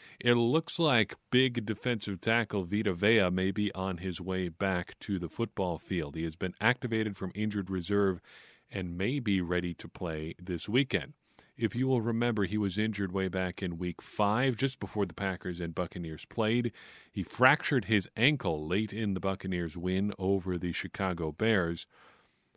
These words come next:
and has been on injured reserve since then. I am skeptical as to whether or not he's going to be able to play. I don't think this is necessarily gamesmanship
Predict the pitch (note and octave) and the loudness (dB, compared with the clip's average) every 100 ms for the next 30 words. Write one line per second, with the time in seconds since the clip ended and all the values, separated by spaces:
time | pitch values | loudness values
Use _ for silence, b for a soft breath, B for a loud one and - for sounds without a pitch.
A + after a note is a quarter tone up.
0 | - A2 G2+ A#2 A2 G#2 G#2 G2 G2+ G2 | -4 0 2 2 2 4 2 0 -2 -4
1 | E2+ F#2 F2 - C#3+ A#2 F#2 D#2 - _ | -2 -2 -2 -2 -2 -2 -6 -8 -14 _
2 | _ _ _ _ _ _ _ _ _ - | _ _ _ _ _ _ _ _ _ 0
3 | B2 D3 D#3+ A2+ - - A2+ - G2+ G2+ | 10 10 10 4 0 0 0 -2 0 2
4 | G2 F#2 F#2 F#2+ F#2 F#2 F2 F2 F2 - | 2 0 -2 -4 -4 -2 0 -2 -4 -4
5 | F2+ - F2 E2+ - F2 D#2+ - E2+ G2 | -6 -4 -4 -4 -6 -6 -8 -14 -8 -2
6 | F#2+ G2 F#2+ B B B F#2 A2+ C#3 D3 | 0 0 -2 B B B 6 6 6 2
7 | C3 B2 - G2 A2 G#2 - G2 G#2+ F#2+ | 2 0 0 -2 0 0 0 -2 2 2
8 | F2+ D#2+ E2 G2 G#2 A#2+ G#2+ A#2+ A#2 A2 | 0 -4 -2 2 2 2 0 -2 0 0
9 | C3 C3+ | 0 0